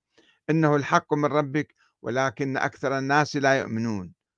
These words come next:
ولكن أكثر الناس لا يعلمون، ولكن أكثر الناس لا يشكرون". "وما أكثر الناس ولو حرصت بمؤ-، بمؤمنين، فأبى أكثر الناس إلا كفورا." فيقول لك:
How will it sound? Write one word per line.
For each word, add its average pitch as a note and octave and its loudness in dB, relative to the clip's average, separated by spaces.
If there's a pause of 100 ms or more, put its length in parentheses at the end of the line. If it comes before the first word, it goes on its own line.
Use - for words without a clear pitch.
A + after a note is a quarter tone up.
(120)
ولكن A#2+ -4
أكثر B2+ -6
الناس C3 -2
لا D3+ 4
يعلمون، A#2 0
ولكن G#2+ -4
أكثر A2+ -4
الناس C#3 -2
لا D3+ 4
يشكرون". A2+ -4 (380)
"وما E3+ 6
أكثر D3+ 0
الناس D3+ 4
ولو C#3 4
حرصت C#3 -4
بمؤ-، B2+ -8 (120)
بمؤمنين، A#2 -4 (480)
فأبى D3+ 6
أكثر C3+ 4
الناس D3 2
إلا D3 2
كفورا." B2 -2 (520)
فيقول E3 4
لك: E3 2